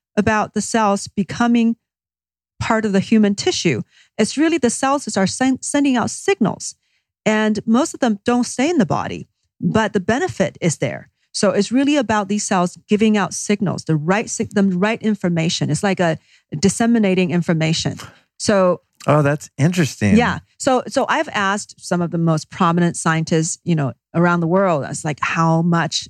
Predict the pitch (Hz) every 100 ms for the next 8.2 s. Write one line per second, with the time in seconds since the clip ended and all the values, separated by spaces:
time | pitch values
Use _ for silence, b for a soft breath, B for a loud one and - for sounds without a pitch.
0 | - 165 160 165 165 185 175 - 165 165
1 | 185 - 208 202 208 277 185 170 175 -
2 | 170 170 190 226 262 185 175 165 180 165
3 | 151 185 247 262 269 220 196 185 - 185
4 | 180 B B B 202 226 240 185 220 233
5 | 226 302 320 - b b 208 254 277 269
6 | 254 185 202 208 226 208 202 135 196 214
7 | 226 262 269 269 262 151 - 180 180 220
8 | 233 226